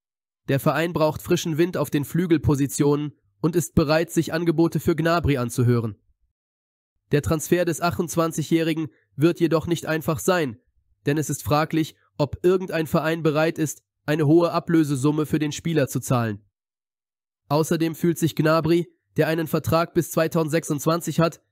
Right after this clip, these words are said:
in München wohl und muss den Transfer akzeptieren.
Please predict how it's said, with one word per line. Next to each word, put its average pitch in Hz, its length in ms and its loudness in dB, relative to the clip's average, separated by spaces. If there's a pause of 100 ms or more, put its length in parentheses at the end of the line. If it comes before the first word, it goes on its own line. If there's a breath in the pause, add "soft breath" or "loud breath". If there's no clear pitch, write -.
(260)
in 165 140 0
München 175 400 -2
wohl 123 300 0 (300)
und 156 140 0
muss 190 200 2
den 180 140 0
Transfer 147 520 0
akzeptieren. 139 640 -2